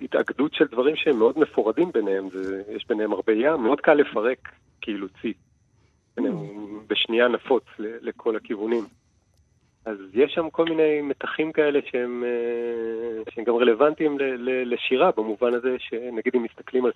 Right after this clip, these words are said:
Speaker 1: ספר כצי, אז, אז מה, הוא יחידה אחת? הוא הרבה, הוא הרבה דברים, אה, שונים שאיכשהו מאוגדים ביחד באיזה אופן, אה, כאילו לחיד, אבל, אבל גם בעצם כל אחד הוא לעצמו,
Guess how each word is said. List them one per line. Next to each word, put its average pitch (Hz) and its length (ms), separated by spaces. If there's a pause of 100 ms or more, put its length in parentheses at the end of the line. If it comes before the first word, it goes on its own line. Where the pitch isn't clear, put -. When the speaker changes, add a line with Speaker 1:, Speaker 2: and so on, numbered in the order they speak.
Speaker 1:
ספר 160 340
כצי, 113 460
אז, 104 80 (760)
אז 107 100
מה, 123 100
הוא 101 300
יחידה 104 380
אחת? 165 460
הוא 110 180
הרבה, 95 200 (1000)
הוא 117 100
הרבה 110 160
דברים, 120 480
אה, 107 580 (580)
שונים 123 540
שאיכשהו 123 460
מאוגדים 120 520
ביחד 120 340 (160)
באיזה 107 240
אופן, 107 280 (200)
אה, 107 420 (1300)
כאילו 127 240
לחיד, 147 400
אבל, 104 280
אבל 98 180
גם 101 160
בעצם 120 340
כל 120 180
אחד 120 260
הוא 123 100
לעצמו, 143 500